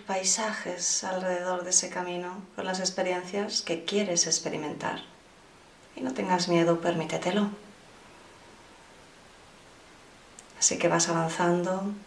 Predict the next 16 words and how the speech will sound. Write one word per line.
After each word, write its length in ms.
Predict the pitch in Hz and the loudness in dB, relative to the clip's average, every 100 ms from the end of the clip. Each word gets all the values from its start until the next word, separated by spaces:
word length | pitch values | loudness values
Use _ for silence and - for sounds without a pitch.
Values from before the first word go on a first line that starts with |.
| - | -6
y 140 | 208 | -2
visualizando 840 | 208 202 202 196 202 175 170 170 170 | 0 0 0 0 0 0 2 4 4
al 120 | 170 | 6
lado 240 | 160 156 | 4 4
del 160 | 156 156 | 0 0
camino 480 | 160 165 180 170 170 - | 0 2 2 2 0 -6
con 160 | 165 | -6
el 120 | 160 160 | -4 -4
poder 380 | 160 165 165 | -2 2 2
de 100 | 151 | 0
tu 180 | 147 185 | -4 -4
imaginación 1040 | 190 196 185 175 156 151 - 175 214 240 - - - - - - - - - - - - | -2 -2 -4 -4 -4 -6 -6 -2 -2 -2 -8 -16 -20 -20 -20 -20 -20 -20 -20 -20 -20 -6
aquello 420 | 196 196 170 165 170 | -4 2 4 6 4
que 140 | 170 | 2
quieres 320 | 160 156 - | 0 0 0
experimentar. 720 | - - - - - - 170 | 0 0 0 0 -2 -2 -4